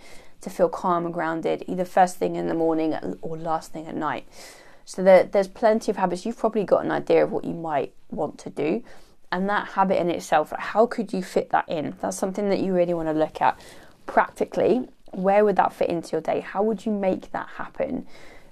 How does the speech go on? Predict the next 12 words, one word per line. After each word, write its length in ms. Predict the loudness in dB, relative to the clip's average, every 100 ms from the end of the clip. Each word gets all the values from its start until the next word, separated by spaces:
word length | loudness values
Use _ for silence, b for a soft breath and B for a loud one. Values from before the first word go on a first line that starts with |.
| -6
If 140 | 2
it's 140 | 4 4
something 480 | 0 -2 0 0 0
like 460 | 0 -4 -8 -18 -20 -2
doing 240 | 2 2
more 120 | 2 -2
meditation, 920 | -4 -6 -2 -2 0 0 0 -2 -4
you 80 | -4
might 240 | -2 -2
wanna 240 | -2 -2 -2
block 280 | -4 -2 0
out 280 | 0 0